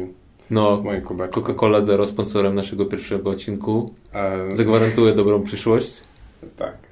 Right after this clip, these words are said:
Speaker 1: I
Speaker 2: Zero
Speaker 1: zdrowe
Speaker 2: cukru,
Speaker 1: nerki.
Speaker 2: ze-, zero cukru, zero fanu, ale zdrowo.
Speaker 1: No.
Speaker 2: Wow.
Speaker 1: Przez
Speaker 2: Nie wierzę, że to powiedziałem.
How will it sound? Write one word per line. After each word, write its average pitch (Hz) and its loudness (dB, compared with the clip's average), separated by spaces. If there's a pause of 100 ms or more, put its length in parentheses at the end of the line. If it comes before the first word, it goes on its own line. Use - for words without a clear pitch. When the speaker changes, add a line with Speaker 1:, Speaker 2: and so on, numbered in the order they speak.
(200)
Speaker 1:
I 113 0
Speaker 2:
Zero - 2
Speaker 1:
zdrowe 113 4 (160)
Speaker 2:
cukru, 113 2
Speaker 1:
nerki. 123 6
Speaker 2:
ze-, 113 -2
zero 104 -2
cukru, 101 -6
zero 95 -4
fanu, 95 -6
ale 95 -4
zdrowo. 92 -8 (1200)
Speaker 1:
No. 95 -10 (380)
Speaker 2:
Wow. 90 -4 (140)
Speaker 1:
Przez 113 4
Speaker 2:
Nie - -6
wierzę, 101 -6
że 90 -10
to - -12
powiedziałem. 95 -8